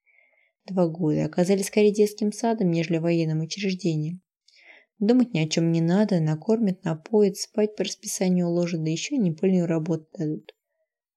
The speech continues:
Словом, красота. Антон, научившись в ускоренном темпе справляться с канцелярскими делами, сумел выкраивать время для своих учебных занятий.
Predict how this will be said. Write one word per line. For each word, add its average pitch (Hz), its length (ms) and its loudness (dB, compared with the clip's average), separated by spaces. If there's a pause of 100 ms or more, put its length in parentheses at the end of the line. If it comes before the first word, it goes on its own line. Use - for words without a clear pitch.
Словом, 226 420 0
красота. 196 560 -4 (1600)
Антон, 202 460 4
научившись 202 540 2
в 170 40 0
ускоренном 190 540 4
темпе 208 340 2
справляться 196 600 2
с - 60 -12
канцелярскими 180 760 2
делами, 175 440 2
сумел 185 480 2
выкраивать 175 640 0
время 202 320 2
для 196 100 -2
своих 175 300 -2
учебных 175 420 -4
занятий. 185 580 -2